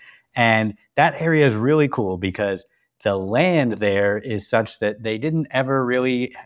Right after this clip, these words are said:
have a tradition of raising animals, making cheese, that they really developed a diet where they ate the Power Five foods, where they were really eating foraged wild greens, they were eating whole grains, they were eating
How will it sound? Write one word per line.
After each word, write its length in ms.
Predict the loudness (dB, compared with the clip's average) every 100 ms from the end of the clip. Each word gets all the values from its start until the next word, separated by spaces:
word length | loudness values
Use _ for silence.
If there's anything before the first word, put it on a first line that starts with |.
| _
have 260 | -2 0
a 40 | -2
tradition 380 | -2 -2 0 -2
of 140 | 0
raising 320 | 0 2 2
animals, 600 | 2 2 2 0 0 -4 _ _ _
making 540 | -4 -2 0 0 -4 -4
cheese, 760 | -2 2 4 2 2 0 -2 -10 _ _
that 100 | -2
they 120 | 0
really 600 | 2 2 4 4 4 0 -2
developed 540 | -2 2 4 4 0
a 40 | -6
diet 480 | -2 -2 -2 -8 -14 _ _ -4
where 140 | 0
they 140 | 2
ate 380 | 2 2 0 0
the 100 | -6
Power 340 | -2 0 0 0
Five 320 | 0 0 0
foods, 420 | 0 0 -4 -6
where 100 | -2
they 140 | 0
were 200 | -2 -4
really 240 | -2 0 -2
eating 260 | -4 -6
foraged 680 | -10 0 4 4 4 0 -4
wild 420 | -2 0 2 0
greens, 520 | -2 -2 0 -2 -6 -6
they 140 | -6
were 100 | -4
eating 220 | -4 -6
whole 340 | -4 0 2 2
grains, 600 | 2 2 2 -2 -4 -4
they 100 | -4
were 100 | -4
eating 320 | -4 -6